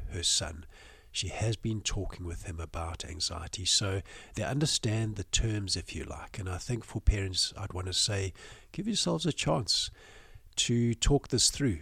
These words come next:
This is not a once-off conversation. Getting our, our understanding, if you like, our shared understanding of this thing called anxiety. It's not something that has to be wrapped up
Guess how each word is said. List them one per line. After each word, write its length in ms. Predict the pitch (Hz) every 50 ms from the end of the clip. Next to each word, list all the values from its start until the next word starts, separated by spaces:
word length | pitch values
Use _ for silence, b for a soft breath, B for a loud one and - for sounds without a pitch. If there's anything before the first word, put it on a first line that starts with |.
| - - -
This 200 | 123 120 - 117
is 100 | 101 107
not 160 | 117 127 127
a 80 | 127
once-off 580 | 110 95 92 92 98 98 - - - 90 92 -
conversation. 920 | - - 101 90 92 90 - - 104 98 101 101 - - - - - - - B B B B B B B B -
Getting 260 | 107 104 104 101 98
our, 320 | 95 95 92 95 92 90 -
our 120 | - 98 -
understanding, 680 | - 101 98 98 - - - - 104 101 101 101 98 90
if 180 | 87 - -
you 60 | 95 -
like, 320 | - - - - - -
our 80 | 92 82
shared 380 | - - - 101 98 98 -
understanding 680 | 85 87 87 - - - - - 90 87 85 90 92 92 B B B B B B B -
of 260 | - 98 101 98 98
this 260 | 104 98 - - -
thing 240 | - 90 85 82 82
called 340 | - - - 90 90 85 -
anxiety. 640 | 82 82 82 85 - - - 82 82 85 - - -
It's 160 | 92 - -
not 140 | 98 107 120
something 380 | - - - 107 98 - 101 90
that 120 | 85 -
has 200 | - 92 92 -
to 100 | - -
be 160 | 90 82 80
wrapped 340 | 82 82 85 82 - - -
up 260 | 87 85 - - -